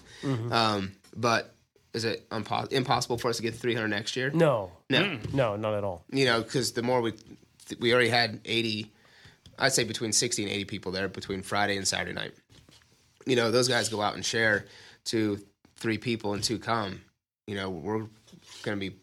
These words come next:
Speaker 2: pushing, you know, a hundred sixty plus.
Speaker 1: Mm-hmm.
Speaker 2: So, um, I just, I just wanna do what God wants us to do,
Speaker 3: Yeah.
Speaker 2: you know? And so that's what I'm excited about.
Speaker 1: Mm-hmm. How do you keep yourself rooted and walking in faith on a daily basis?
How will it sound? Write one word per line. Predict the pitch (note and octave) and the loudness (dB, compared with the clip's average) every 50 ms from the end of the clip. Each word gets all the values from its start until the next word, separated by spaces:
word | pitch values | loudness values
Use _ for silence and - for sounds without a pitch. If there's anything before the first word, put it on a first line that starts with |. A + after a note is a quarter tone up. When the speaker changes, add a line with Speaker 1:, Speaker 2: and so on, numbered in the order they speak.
| _ - | _ -14
Speaker 2:
pushing, | - B2 A2 - - F#2+ F#2+ F#2 - - - | -10 -8 -8 -8 -8 -8 -10 -12 -12 -14 -8
you | - A#2+ A2+ | -4 -2 -2
know, | G#2+ G2 | -2 -2
a | G#2 | -4
hundred | A2+ G2 F#2+ G2 | -4 -4 -4 -2
sixty | - A2 G#2 - - F#2+ | -2 -2 -4 -6 -8 -12
plus. | - - - G#2 G2 A2+ G#2+ - - | -10 -6 -6 -4 -4 -2 -4 -2 -2
Speaker 1:
Mm-hmm. | G#2+ G2 G2 | -4 -4 -6
Speaker 2:
So, | - - - - - - - - - A2+ | -10 -16 -20 -20 -20 -20 -14 -6 -2 2
um, | A2+ A2 G#2 G2+ F#2+ F#2 F2+ - - _ _ _ _ _ _ _ _ _ _ _ - - | 2 4 2 2 0 -2 -6 -10 -16 _ _ _ _ _ _ _ _ _ _ _ 0 2
I | D3 | 4
just, | D#3 D#3 - - - - _ _ _ - | 4 2 0 -4 -18 -20 _ _ _ -4
I | - | -2
just | A#2+ A#2+ | -2 -2
wanna | B2+ A#2 A2 G2+ | -2 -4 -6 -4
do | F#2 G#2 G2+ | -4 -4 -2
what | F#2+ - - | -2 -4 -6
God | - - - D2 D#2 | -4 -6 -6 -6 -6
wants | - - - - - | -8 -6 -6 -6 -4
us | - - | -4 -4
to | - | -4
do, | - - - - | -6 -6 -2 2
Speaker 3:
Yeah. | C3+ D3+ D3+ | 2 2 2
Speaker 2:
you | - A2 | 0 -2
know? | G#2 G2 G2+ G2 F#2 - | -2 -2 -2 -4 -6 -8
And | - A2 G#2+ - | -10 -6 -4 -4
so | - G2 F#2+ F#2+ F#2 - - _ _ - - - - - - - | -4 -4 -4 -8 -10 -12 -14 _ _ -20 -20 -20 -20 -18 -10 -6
that's | - A2+ - | -6 -6 -4
what | - - | -6 -8
I'm | - | -8
excited | - - - - - - - - | -8 -8 -8 -8 -8 -8 -8 -10
about. | - F2+ - - - _ - - | -10 -10 -10 -12 -14 _ -10 -6
Speaker 1:
Mm-hmm. | C3+ A#2+ B2 A#2 - _ - - - - - - - | -6 -4 -6 -6 -10 _ -14 -14 -14 -14 -14 -6 0
How | - D#3 | 2 4
do | D#3+ D#3+ | 6 6
you | E3 D#3 C#3+ | 4 4 2
keep | B2+ - - C#3 C3 - | 0 -2 -6 -6 -4 -2
yourself | B2 - - - A#2+ A2 - | 0 2 4 2 2 0 0
rooted | A2 G#2+ G#2+ A2 G#2+ A2+ G#2+ | -2 -2 0 0 0 0 0
and | G#2 G2+ G2 | 0 0 0
walking | G#2 G#2 F#2+ - - G#2 G#2 | 2 2 0 0 -2 -6 -6
in | G2 F2 | -8 -8
faith | - - G#2 G2+ G2+ F#2+ - - - - - - | -8 -8 -8 -8 -8 -10 -12 -16 -20 -14 -4 0
on | C3 B2 A2+ | 0 2 2
a | G#2+ G2 | 2 0
daily | F2+ G2+ G2 G2 G2 G2 | 0 -2 -2 -2 -4 -4
basis? | F#2+ - F#2+ F#2+ - - - - - - | -6 -6 -6 -4 -4 -4 -6 -6 -12 -12